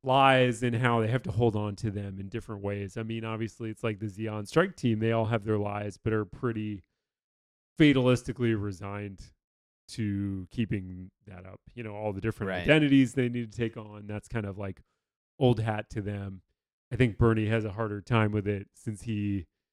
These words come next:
Speaker 1: is a rookie. Um,
Speaker 2: Right.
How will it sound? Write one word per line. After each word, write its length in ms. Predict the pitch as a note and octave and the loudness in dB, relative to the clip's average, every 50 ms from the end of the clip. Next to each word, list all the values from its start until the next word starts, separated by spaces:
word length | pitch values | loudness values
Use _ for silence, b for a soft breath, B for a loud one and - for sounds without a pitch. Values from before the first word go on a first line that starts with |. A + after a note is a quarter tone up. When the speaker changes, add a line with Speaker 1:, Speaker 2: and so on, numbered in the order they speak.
| _ _ _ _ _ | _ _ _ _ _
Speaker 1:
is 180 | - C3+ C3+ B2+ | 2 2 2 2
a 60 | A#2 | 0
rookie. 460 | G2+ G2+ F#2+ F#2 _ - G2+ F#2+ F#2 _ _ _ _ _ _ _ _ _ _ - | -8 -12 -16 -16 _ -14 -16 -16 -16 _ _ _ _ _ _ _ _ _ _ -12
Um, 320 | A2 G2+ G2+ G2 F#2+ F#2+ | -10 -8 -8 -8 -8 -8
Speaker 2:
Right. 300 | F#2 F2+ F2 E2+ E2 - | -8 -8 -10 -10 -12 -14